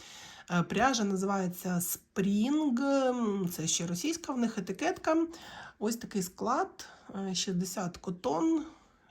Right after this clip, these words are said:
ем, п'ятнадцять меринос, двадцять п'ять акрил. Я колись купила два бунтики. Я чомусь думала, що буду в'язати шапку. Але це досить, е, бавовняна,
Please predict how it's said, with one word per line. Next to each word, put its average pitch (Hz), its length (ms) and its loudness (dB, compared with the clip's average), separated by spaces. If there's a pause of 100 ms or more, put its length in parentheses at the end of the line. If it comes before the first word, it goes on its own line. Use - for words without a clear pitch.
ем, 190 520 -2
п'ятнадцять 180 640 -4
меринос, 190 480 2
двадцять 214 260 -2
п'ять 208 200 -2
акрил. 190 320 -6 (1040)
Я 208 220 4
колись 233 380 2
купила 196 380 2
два 208 180 6
бунтики. 220 560 0 (960)
Я 208 200 2
чомусь 214 280 4
думала, 247 280 2
що 190 140 2
буду 214 180 2
в'язати 196 320 0
шапку. - 400 -6 (520)
Але 240 300 6
це 240 300 0
досить, 233 680 0
е, 196 180 4
бавовняна, 180 1000 2